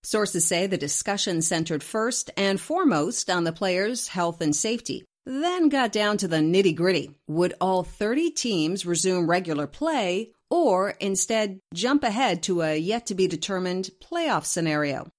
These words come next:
Then there's the question of where to hold the games. Options include Disney World in Orlando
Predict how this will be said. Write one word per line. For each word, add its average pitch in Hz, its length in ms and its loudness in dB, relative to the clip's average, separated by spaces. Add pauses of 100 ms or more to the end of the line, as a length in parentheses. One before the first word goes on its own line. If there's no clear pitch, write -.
(160)
Then 202 500 0
there's 208 260 0
the 208 80 -6
question 214 560 -4
of 226 360 -2
where 233 560 0
to - 180 -2
hold 170 240 0
the 165 80 0
games. 147 500 0 (180)
Options 175 460 2
include 170 420 2
Disney 175 360 2
World 170 480 0
in 185 160 -2
Orlando 165 680 0